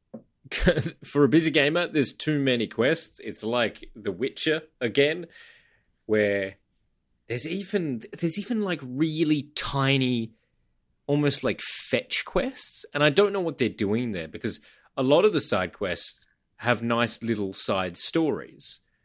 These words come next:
where I was, I was a dwarf, and something that I set up early in the prologue then came back in the main game, and it made for a nice, like, side story. And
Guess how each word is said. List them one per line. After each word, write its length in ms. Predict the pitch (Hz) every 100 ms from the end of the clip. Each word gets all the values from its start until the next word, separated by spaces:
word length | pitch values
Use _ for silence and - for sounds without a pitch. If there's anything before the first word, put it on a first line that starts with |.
| _ _ _ _ -
where 500 | 104 95 90 87 - _ _ _ -
I 200 | 117 113
was, 240 | 101 92 _
I 140 | 120 117
was 160 | 87
a 40 | 82
dwarf, 580 | - 85 165 226 - - _ _ _ -
and 460 | 95 92 92 92 -
something 380 | - - 117 113
that 180 | 107 101
I 60 | 104
set 220 | - 107
up 140 | 98 -
early 260 | 110 98
in 100 | 92
the 60 | 80
prologue 640 | - 180 185 110 76 85 _ _ _ _
then 180 | 107 95
came 300 | - 104 92
back 260 | 90 90
in 120 | - 87
the 60 |
main 320 | 101 165 170
game, 440 | 95 82 82 104 135 _ _ _
and 140 | 113 113
it 100 | 110
made 240 | 104 98
for 140 | -
a 20 | 95
nice, 340 | 87 85 -
like, 200 | 95 -
side 440 | - 143 131 135
story. 420 | 120 - 85 69 - - _ _ _ _ _ _ _ _ _ _ _
And 560 | 117 107 104 101 98